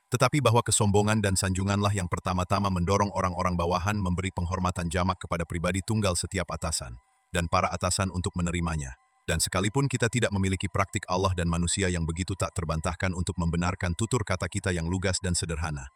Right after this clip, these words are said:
namun karena kita yakin bahwa asal-usulnya berasal dari kesombongan dan sanjungan,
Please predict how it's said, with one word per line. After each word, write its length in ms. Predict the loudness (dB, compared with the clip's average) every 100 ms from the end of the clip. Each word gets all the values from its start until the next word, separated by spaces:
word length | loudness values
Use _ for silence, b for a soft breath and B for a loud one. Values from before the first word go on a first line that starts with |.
| _ _
namun 320 | 0 2 4 4
karena 240 | 2 0
kita 240 | 0 -2
yakin 400 | 0 0 0 0
bahwa 200 | 2 0 -2
asal-usulnya 560 | -2 -2 -2 0 0
berasal 400 | 0 0 -2 0
dari 160 | 0 -2
kesombongan 560 | -2 -2 0 0 0 0
dan 160 | 0
sanjungan, 560 | -2 -2 0 0 0